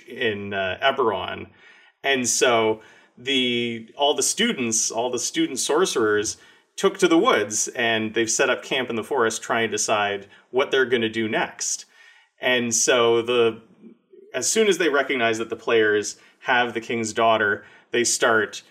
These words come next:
sort of, you know, grilling them about what their intentions are, and the players, being bards, are able to be very diplomatic and explain that they have rescued her from the House of Pain, and they want to, to bring her back to the king,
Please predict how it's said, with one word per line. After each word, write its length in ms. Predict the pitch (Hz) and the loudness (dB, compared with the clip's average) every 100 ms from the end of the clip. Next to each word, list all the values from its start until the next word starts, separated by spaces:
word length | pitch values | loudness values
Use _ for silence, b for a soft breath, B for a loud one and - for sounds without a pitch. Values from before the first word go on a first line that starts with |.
| b b b b - | b b b b -6
sort 280 | - 170 123 | 0 2 0
of, 120 | 123 | -8
you 140 | 147 123 | -4 -4
know, 120 | 107 | -4
grilling 460 | 113 147 170 165 139 | -2 2 4 4 2
them 140 | 113 | -2
about 340 | 110 110 107 | 0 0 0
what 140 | 101 123 | 0 0
their 160 | 117 | 0
intentions 600 | 104 104 123 131 131 107 | -2 -4 -6 -4 -4 -2
are, 400 | 104 95 95 98 - | -2 0 -2 -4 -4
and 280 | 113 107 104 | -4 -4 -6
the 60 | |
players, 400 | - 135 113 110 | -4 0 2 2
being 320 | 104 110 104 | -2 -8 -6
bards, 560 | 95 110 98 95 98 - B B | -2 0 0 -2 -2 -6 B B
are 160 | - 117 | -6 0
able 300 | 139 135 120 | 2 2 0
to 320 | 117 123 113 | -4 -4 -4
be 160 | 110 123 | -6 -8
very 420 | 117 156 151 139 | 2 4 4 2
diplomatic 840 | 117 131 - 120 113 107 107 101 - B B | -2 -4 -2 -2 0 0 -2 -6 -14 B B
and 160 | 135 123 | -6 -4
explain 720 | 113 - - 120 107 104 101 | -4 -6 -4 -4 -2 -4 -6
that 160 | 98 | -6
they 160 | 110 107 | -2 -2
have 180 | 101 95 | -2 -2
rescued 380 | 107 - 117 107 | -4 -4 -6 -4
her 160 | 104 | -4
from 180 | 101 107 | -4 -8
the 80 | 98 | -6
House 260 | 110 104 | -6 -6
of 140 | - - | -6 -8
Pain, 560 | - 160 151 147 143 147 B B | -2 0 0 -2 -4 -10 B B
and 160 | 117 | 0
they 80 | 113 | 0
want 320 | 107 113 110 | 0 0 0
to, 440 | - 117 104 104 95 | 0 0 0 -4 -10
to 160 | - 107 | -8 -6
bring 260 | 104 160 | 0 2
her 120 | 143 131 | 4 2
back 260 | 120 110 | 2 0
to 80 | 95 | -4
the 80 | - | -14
king, 460 | - 147 107 104 | -2 0 0 -4